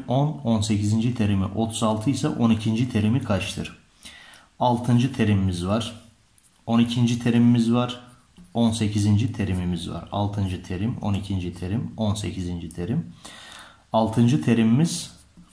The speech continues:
ona eşitmiş. On sekizinci terimimiz otuz altıya eşitmiş. Ee, burada dikkat ettiyseniz altı ile on iki arasında altı birim var. On iki ile on sekiz arasında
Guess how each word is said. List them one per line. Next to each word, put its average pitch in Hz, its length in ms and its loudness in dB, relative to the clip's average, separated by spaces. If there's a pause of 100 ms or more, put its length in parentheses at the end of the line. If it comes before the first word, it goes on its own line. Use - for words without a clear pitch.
ona 117 220 2
eşitmiş. - 840 -2 (560)
On 113 160 0
sekizinci 113 640 2
terimimiz 117 600 2 (280)
otuz 107 320 -2
altıya 101 340 0
eşitmiş. - 680 -4 (680)
Ee, 90 280 -4
burada 113 340 0
dikkat 143 320 -2
ettiyseniz 147 680 0 (200)
altı 107 380 0
ile 143 100 2
on 110 160 2
iki 107 240 0
arasında 110 800 0 (100)
altı 101 440 -2
birim 139 340 2
var. 139 400 -4 (160)
On 110 120 2
iki 104 200 0
ile 123 80 2
on 113 120 4
sekiz 107 300 0
arasında 107 760 2